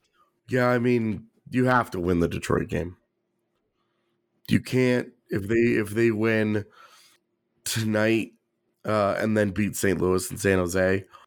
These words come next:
and you're feeling good, and you're like, "Oh, man, they've got the three wins no matter what," going into that Dallas game, or the, or the Detroit game, I'm sorry. Uh,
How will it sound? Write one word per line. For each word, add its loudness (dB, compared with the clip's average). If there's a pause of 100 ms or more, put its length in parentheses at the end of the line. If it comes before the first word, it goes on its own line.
(160)
and 4
you're 0
feeling 2
good, 2
and -6
you're 0
like, 0
"Oh, 2
man, 0 (560)
they've 0
got 2
the 0
three 0
wins 0
no 2
matter 0
what," 2
going 0
into 0
that 0
Dallas 2
game, 0 (2000)
or 4
the, 0
or 2
the 0
Detroit 0
game, 0
I'm 0
sorry. 0 (1000)
Uh, -2